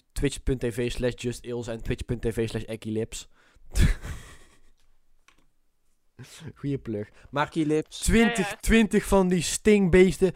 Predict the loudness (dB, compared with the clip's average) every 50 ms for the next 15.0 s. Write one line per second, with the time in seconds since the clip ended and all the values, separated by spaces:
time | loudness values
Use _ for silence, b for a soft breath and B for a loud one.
0 | B B B B -4 0 4 4 4 4 2 0 -2 -2 -4 -6 -6 -4 0 0
1 | 0 0 0 -4 -4 -4 -2 -2 -2 -4 -6 -4 -2 0 0 -2 -4 -6 -4 -2
2 | -2 -2 -4 -6 -4 0 2 2 2 2 0 -2 -2 -2 -2 -2 0 0 0 0
3 | -2 -4 -2 -4 -4 -4 -4 -4 -2 -2 -2 -2 -2 -2 -2 -2 -2 -2 -4 -6
4 | -2 0 0 0 0 -2 -6 -4 -2 0 0 0 -2 -2 -4 -4 -4 -4 -4 -6
5 | -4 -2 -2 -2 -2 -4 -10 -8 -4 -2 -2 -2 -2 -4 -12 -20 _ _ _ -6
6 | -4 0 0 2 2 0 -2 -6 -10 -16 _ -10 -4 0 2 2 2 0 -2 -2
7 | -2 -2 -2 b b b b b b b -2 2 2 4 4 4 2 2 0 -2
8 | -14 -12 -8 -4 -2 0 0 2 2 4 4 4 4 2 -4 -12 -20 _ -14 -6
9 | 2 4 6 6 6 6 4 2 0 -6 -16 -12 -6 -4 -2 0 0 2 2 2
10 | 2 2 0 0 2 2 2 4 4 2 2 2 -2 -6 -10 -16 -20 _ _ _
11 | _ _ _ _ _ _ _ _ _ _ _ _ _ _ _ -6 -6 -2 0 2
12 | 2 2 0 -4 -4 -6 -6 -6 -6 -8 -10 -12 -14 -16 -16 -18 _ _ _ _
13 | _ _ _ _ _ _ -20 -20 -18 -12 -10 -8 -8 -6 -8 -10 -12 -14 -18 -16
14 | -12 -10 -10 -12 -12 _ -18 -14 -14 -14 -16 _ -18 -16 -16 -14 -14 -16 -16